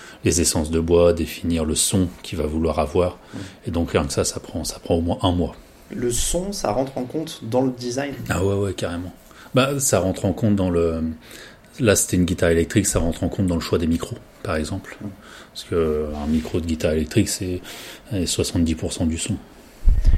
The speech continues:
Speaker 2: Le tout, tout début de la Scrama Sax et d'une autre
Speaker 1: Ouais.
Speaker 2: guitare qu'on crée, euh, de zéro, c'est un dessin ou c'est le-, ça peut être d'abord l'essence de bois ? Par quoi on commence ?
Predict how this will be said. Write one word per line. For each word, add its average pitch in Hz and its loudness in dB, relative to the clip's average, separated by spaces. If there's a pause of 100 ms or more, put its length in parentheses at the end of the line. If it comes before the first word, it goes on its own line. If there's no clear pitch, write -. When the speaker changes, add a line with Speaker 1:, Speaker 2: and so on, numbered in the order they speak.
(140)
Speaker 2:
Le 120 4
tout, 180 -2
tout 180 -2
début 147 4 (340)
de 110 -4
la 113 -2
Scrama 104 -2
Sax 139 0
et 95 0
d'une 107 -2
autre - 2
Speaker 1:
Ouais. 92 0
Speaker 2:
guitare 110 -2
qu'on 104 -8
crée, 107 -2
euh, 98 -4
de 101 -6
zéro, 120 2 (280)
c'est - -2
un 101 2
dessin 151 2
ou 117 -6
c'est - -2
le-, 107 2
ça - -2
peut 104 0
être 101 0
d'abord 113 6
l'essence 107 -2
de 113 2
bois ? 127 0
Par - -6
quoi 139 -6
on 127 -6
commence ? 101 -8